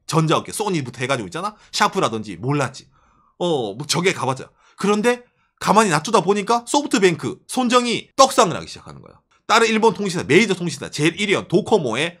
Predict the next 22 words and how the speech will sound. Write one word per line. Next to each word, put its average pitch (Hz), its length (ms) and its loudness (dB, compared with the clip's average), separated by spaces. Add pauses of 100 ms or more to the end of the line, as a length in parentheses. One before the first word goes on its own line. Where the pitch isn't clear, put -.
고객들이 156 500 0
도망을 156 340 2
칩니다. - 400 -14 (260)
다른 175 300 4
데로. 76 260 -8 (240)
왜? 139 320 2 (280)
도코모, 190 640 0 (260)
에이유, 202 420 2
니들은 214 380 2
아이폰 190 320 0
없잖아. 87 360 -12 (200)
그러니까 160 300 0
유저들이 208 460 4
움직이는 165 420 -4
게 110 80 -8
통계로 202 420 -2
보여. 113 360 -2 (420)
일본 220 340 2
업체들, 156 560 -2
"야, 196 280 4
큰일 262 180 -4
났다." - 300 -6